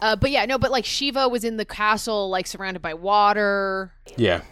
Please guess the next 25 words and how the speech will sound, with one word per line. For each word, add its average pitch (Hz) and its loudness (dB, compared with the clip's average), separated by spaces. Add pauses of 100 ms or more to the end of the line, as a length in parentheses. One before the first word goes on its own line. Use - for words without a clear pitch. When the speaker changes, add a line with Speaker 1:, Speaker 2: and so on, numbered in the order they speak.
(400)
Speaker 2:
There 139 6
was 127 4
one 165 6
that 139 6
I 123 4
was 117 0
trying 135 4
to 120 -2
get 113 0
right 107 0
before 104 -2
I 98 0
stopped 95 2
playing, 95 2
Golem. 98 4 (260)
It's 143 4
a 127 6
random 135 4
encounter, 107 2 (140)
and 113 4
if 139 2
you 123 2
just 120 0
see 127 2
him, 208 2